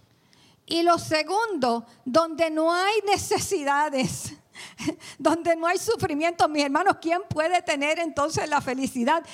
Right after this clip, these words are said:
si va de acuerdo a esa definición? Nadie, nadie. Esto es una cosa, eh, a veces tan absurda, porque dejamos la felicidad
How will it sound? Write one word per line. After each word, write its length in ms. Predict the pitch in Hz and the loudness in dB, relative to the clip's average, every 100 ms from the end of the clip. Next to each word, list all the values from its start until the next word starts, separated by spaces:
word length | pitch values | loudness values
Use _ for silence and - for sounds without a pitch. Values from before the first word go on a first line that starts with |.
| - | -8
si 180 | - 330 | -2 0
va 160 | 247 | 2
de 80 | 254 | 0
acuerdo 540 | 285 285 226 220 294 370 - | 0 0 -2 0 0 -2 -8
a 120 | 202 | -4
esa 260 | 202 175 220 | -2 0 0
definición? 520 | 220 247 247 294 403 | 0 0 -2 0 0
Nadie, 680 | 311 359 480 508 415 202 165 - _ _ _ - | 2 0 2 0 0 0 -4 -18 _ _ _ 0
nadie. 560 | 349 453 523 381 196 _ _ _ _ | 0 2 0 -2 -6 _ _ _ _
Esto 260 | - - 339 | -4 -2 0
es 140 | 269 | -2
una 180 | - 302 | -2 -4
cosa, 420 | - 294 - 262 - - - - | -2 -4 0 -2 -4 -20 -20 -8
eh, 580 | 240 226 226 - - - | -4 -2 -4 -8 -14 -8
a 140 | 247 | -4
veces 320 | 277 277 339 | -2 -2 -4
tan 200 | - 262 | -4 -4
absurda, 800 | 240 220 - 320 285 214 190 175 _ _ _ _ | -4 -4 -4 -2 -2 -2 -4 -6 _ _ _ _
porque 380 | - 226 - 208 | -2 -2 0 -2
dejamos 640 | 196 196 269 285 330 - | 0 -2 -2 0 0 -2
la 140 | 285 269 | -4 -4
felicidad 800 | - 247 247 254 240 254 285 - | -4 -4 -4 -4 -2 -2 -4 -10